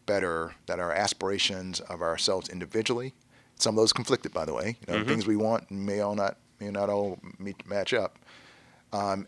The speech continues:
Speaker 1: and those aspirations we have as for our organizations, our objectives, outcomes,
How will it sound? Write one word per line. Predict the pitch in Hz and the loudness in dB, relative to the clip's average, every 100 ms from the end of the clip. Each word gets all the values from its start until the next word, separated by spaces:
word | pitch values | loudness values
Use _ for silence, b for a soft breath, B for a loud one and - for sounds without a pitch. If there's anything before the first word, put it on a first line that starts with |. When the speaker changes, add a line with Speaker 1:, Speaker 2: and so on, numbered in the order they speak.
| - | 0
Speaker 1:
and | 120 123 120 117 113 110 - | 2 4 4 2 -2 -6 -4
those | - 107 98 | 0 2 2
aspirations | 110 101 101 98 | 0 0 0 0
we | 101 | 0
have | 95 95 87 | -2 -2 -2
as | 85 - - | 0 -2 -2
for | - 92 | 0 2
our | |
organizations, | 92 95 90 87 92 - 69 - | 2 -2 -2 0 2 0 0 -2
our | 90 | 0
objectives, | 87 - 98 - 78 | -2 0 -2 -2 -2
outcomes, | 80 98 - 80 71 73 | 0 0 -2 -6 -4 0